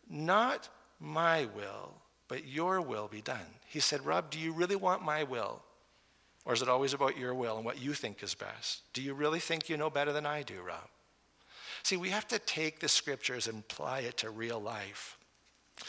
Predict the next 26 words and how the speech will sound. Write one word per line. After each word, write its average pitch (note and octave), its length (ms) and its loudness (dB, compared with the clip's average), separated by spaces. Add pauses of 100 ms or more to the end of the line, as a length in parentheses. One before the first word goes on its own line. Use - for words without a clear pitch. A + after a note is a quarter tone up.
(280)
When C3+ 180 4
I D#3+ 180 8
come F#3+ 340 2
before E3 300 2
the C3 100 0
throne, G2+ 600 -4 (920)
I C3+ 160 6
ought B2 180 0
never C#3+ 680 2 (340)
to B2+ 100 0
come B2+ 240 -2
in A#2 60 -4
a A#2+ 40 -2
demanding A#2 760 -2
way G#2+ 160 -2
of G2+ 160 -8
God. F2 420 -8 (480)
Paul F#3 260 8
said, G#2+ 480 4 (300)
"Yes, F3 640 2
let D#3 420 2
your E3+ 120 4
request A#2+ 400 2
be - 80 -6
made G#2 260 -8
known." F2+ 340 -10